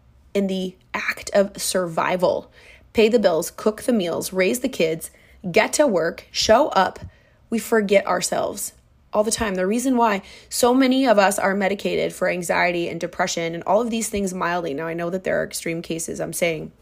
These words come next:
in general, is because we are on this cog, this cogwheel of surviving, and we forget who we are, and we no longer lead with our heart and our soul. It's a, it's an epidemic. It's a pandemic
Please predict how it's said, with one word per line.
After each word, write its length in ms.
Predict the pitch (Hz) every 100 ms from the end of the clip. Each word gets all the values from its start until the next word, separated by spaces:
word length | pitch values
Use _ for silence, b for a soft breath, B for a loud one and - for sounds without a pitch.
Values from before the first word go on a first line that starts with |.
| -
in 140 | 180 175
general, 440 | 180 165 123 - - _ _ _ _ B B B B
is 120 | 226
because 280 | 247 262 240
we 240 | 226 247
are 120 | 277
on 180 | - 247
this 160 | 247 240
cog, 560 | - 214 226 214 196 175 -
this 120 | 220
cogwheel 600 | - 262 285 247 170 - b b b b
of 300 | 233 220 202
surviving, 760 | - 254 240 302 320 143 - - _ _ -
and 80 | 240
we 80 |
forget 340 | 269 262 254 302
who 140 | 311
we 140 | 339 339
are, 360 | 392 - - B B B
and 80 | 262
we 80 | 277
no 200 | 294 311
longer 320 | 311 302 294
lead 260 | 277 277
with 120 | 277 277
our 140 | 262
heart 180 | 254 269
and 100 | 269
our 120 | 262
soul. 320 | 254 311 294
It's 160 | 220 - 254
a, 100 | 233 -
it's 160 | 254 254
an 100 | -
epidemic. 560 | 240 277 240 233 190 -
It's 160 | - 226
a 40 |
pandemic 680 | 220 277 277 269 208 -